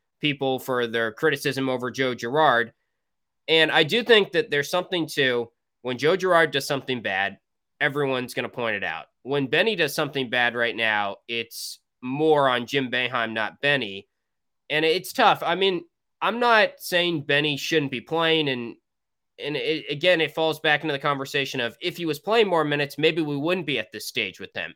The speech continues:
And maybe that's part of the problem. But where we are right now, the way Benny's playing, it feels like we're just sort of reaching for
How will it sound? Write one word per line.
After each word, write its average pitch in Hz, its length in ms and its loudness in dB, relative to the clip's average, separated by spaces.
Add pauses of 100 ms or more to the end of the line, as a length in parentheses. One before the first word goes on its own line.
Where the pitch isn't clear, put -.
And 123 180 -6
maybe 147 240 0
that's 135 220 -4
part 143 200 -2
of 123 60 -8
the 117 60 -8
problem. 165 560 0 (580)
But 143 200 -2
where 165 240 2
we 190 160 4
are 175 200 6
right 139 240 2
now, 120 360 0
the 135 120 -8
way 139 220 0
Benny's 147 340 0
playing, 147 340 -2
it - 100 -6
feels 160 280 -4
like 156 160 -2
we're 143 80 -6
just 139 240 -6
sort 147 200 -2
of 104 120 -10
reaching 131 600 -4
for 117 400 -4